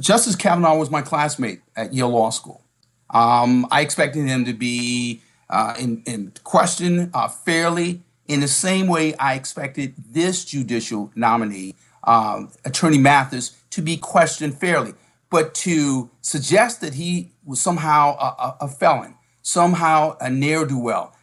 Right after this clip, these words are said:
uh, a, a, a, essentially a thug being nominated to the bench. Come on, let's be fair. I mean, let, let, let's be fair. Millions of Americans have speeding tickets.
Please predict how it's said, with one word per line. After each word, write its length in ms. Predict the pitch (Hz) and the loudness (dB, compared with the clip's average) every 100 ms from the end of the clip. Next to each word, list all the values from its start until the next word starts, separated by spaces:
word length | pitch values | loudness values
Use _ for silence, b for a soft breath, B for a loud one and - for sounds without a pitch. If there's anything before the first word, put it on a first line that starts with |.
| _ | _
uh, 280 | 127 123 107 - | -2 -2 -4 -10
a, 220 | 131 123 135 | -12 -10 -4
a, 260 | 143 131 - | -2 -2 -2
a, 480 | 139 131 - - 151 - | 0 0 -4 -8 -8 -2
essentially 600 | 156 - 269 - 165 147 | 0 4 4 4 0 0
a 100 | 156 | -2
thug 800 | 131 - - 254 233 98 107 175 - _ _ _ _ - | -4 -8 2 4 4 2 -4 -12 -12 _ _ _ _ -4
being 320 | 135 165 160 | 2 2 4
nominated 720 | 156 214 233 165 107 104 113 - _ _ _ _ - | 4 4 2 0 -6 -12 -16 -16 _ _ _ _ -4
to 500 | 220 196 190 190 - | 0 2 0 -2 -4
the 140 | 208 | -2
bench. 480 | 214 302 208 - - - _ | 2 2 0 -4 -16 -18 _
Come 180 | - 349 | 0 4
on, 160 | 180 | 4
let's 140 | 294 330 | 2 -4
be 160 | 294 | -4
fair. 420 | 202 147 127 - _ _ _ | -4 -4 -8 -10 _ _ _
I 100 | 202 | 0
mean, 160 | 214 233 | 0 2
let, 200 | 254 226 | -2 -2
let, 200 | 247 - | -8 -2
let's 180 | 269 - | -2 0
be 140 | 214 | 0
fair. 380 | - 143 107 - _ _ _ _ _ | 0 0 -2 -6 _ _ _ _ _
Millions 580 | 196 208 320 320 320 185 | 4 8 8 6 2 0
of 100 | 165 | 0
Americans 840 | 143 127 110 113 104 104 107 - _ _ _ _ | 0 0 -2 -6 -10 -8 -8 -10 _ _ _ _
have 320 | - 208 185 - | 2 2 2 -4
speeding 440 | - 277 262 185 | -4 0 0 -2
tickets. 560 | - - - - - | -6 -10 -12 -18 -18